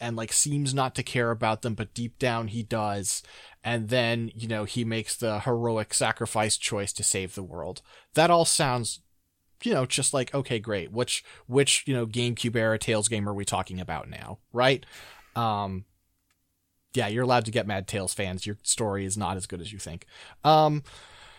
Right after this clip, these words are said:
but execution-wise and, and what they do with this character, I think it's really down to having, like, it's bizarre to think that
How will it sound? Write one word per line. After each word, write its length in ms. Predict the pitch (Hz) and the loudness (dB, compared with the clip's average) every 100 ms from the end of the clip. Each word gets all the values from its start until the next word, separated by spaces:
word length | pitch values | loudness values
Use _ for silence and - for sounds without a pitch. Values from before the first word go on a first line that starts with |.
| - _ _ _ _ _ _ _ _ _ _ _ 139 135 | -20 _ _ _ _ _ _ _ _ _ _ _ -14 4
but 260 | 170 175 - - _ _ _ _ _ _ - | 6 6 2 -16 _ _ _ _ _ _ 4
execution-wise 1120 | 202 - 185 - 160 160 190 175 165 180 170 | 6 6 2 2 0 2 2 2 0 0 0
and, 260 | 143 131 131 | 0 -2 -2
and 260 | 135 131 120 | -2 -2 0
what 180 | 139 - | -2 0
they 140 | 147 | -2
do 200 | 123 135 | 0 0
with 100 | 139 | 0
this 160 | 135 123 | 0 -2
character, 440 | - 131 135 160 | 0 0 0 -2
I 80 | 147 | -2
think 200 | 160 220 | -2 -2
it's 180 | 254 - | -4 -6
really 460 | 120 113 127 180 202 | -6 -2 0 2 0
down 480 | 135 110 117 127 110 | -2 -2 -2 -4 -4
to 500 | - 123 117 110 98 | -4 -2 -2 -4 -6
having, 760 | - - 147 160 156 147 143 - _ | -4 -2 -2 -2 -4 -6 -8 -14 _
like, 240 | 147 143 - - - - _ _ | 0 0 -2 -20 -20 -20 _ _
it's 180 | - 392 | 0 0
bizarre 680 | - 233 117 107 104 127 131 | 2 2 2 0 0 2 2
to 100 | 110 | 0
think 400 | - - 131 - | -4 -2 -2 0
that 240 | 120 104 | -2 -2